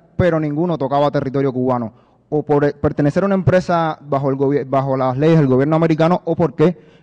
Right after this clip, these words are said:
el cable llegaba a est-, al territorio de Estados Unidos. Por lo tanto, ninguno de estos cables podía llegar a la isla. Y por esa razón,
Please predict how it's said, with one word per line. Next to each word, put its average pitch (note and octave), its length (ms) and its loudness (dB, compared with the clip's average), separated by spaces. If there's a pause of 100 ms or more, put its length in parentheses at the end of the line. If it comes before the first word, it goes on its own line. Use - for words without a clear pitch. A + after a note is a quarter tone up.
el C#3 140 -8
cable D3 260 2
llegaba D3 460 0
a C3+ 160 -4
est-, - 180 -10
al A#2+ 540 -4
territorio C3+ 300 -6
de D#3 60 0
Estados D3 280 4
Unidos. C#3+ 300 4
Por B2 180 -2
lo A#2+ 120 0
tanto, C3+ 380 -4 (380)
ninguno C#3+ 320 0
de D#3 40 2
estos C3+ 180 -6
cables D#3 280 -2
podía B2 240 -2
llegar B2+ 240 -2
a A#2+ 60 0
la A2+ 160 -2
isla. A2+ 240 -8 (100)
Y C#3+ 80 -2
por C3 180 0
esa D3 140 -2
razón, D#3+ 460 0